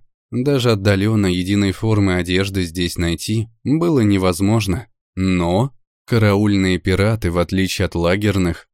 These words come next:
были явно трезвы, как стеклышко. "Вот оно что!" прошептал я, не сводя глаз с ближайшей пары караульных. Один стоял расслабленно и почесывал брюхо.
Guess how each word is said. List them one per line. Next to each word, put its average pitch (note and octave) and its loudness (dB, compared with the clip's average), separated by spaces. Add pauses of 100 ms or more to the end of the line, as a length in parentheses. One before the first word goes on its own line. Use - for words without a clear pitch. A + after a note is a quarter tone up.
(120)
были B2 0
явно F2 0
трезвы, F2 -2
как - -4
стеклышко. G#2+ -4 (520)
"Вот E2 -4
оно A2+ 2
что!" - -4 (280)
прошептал G#2+ -2
я, F2+ -2 (380)
не F2+ -4
сводя E2+ -2
глаз E2+ -4
с G#2+ -10
ближайшей G2+ -2
пары A2+ -2
караульных. G2+ -2 (240)
Один B2+ 0
стоял C#3+ 0
расслабленно A#2+ 0
и F3+ -2
почесывал G2+ -2
брюхо. A2 -2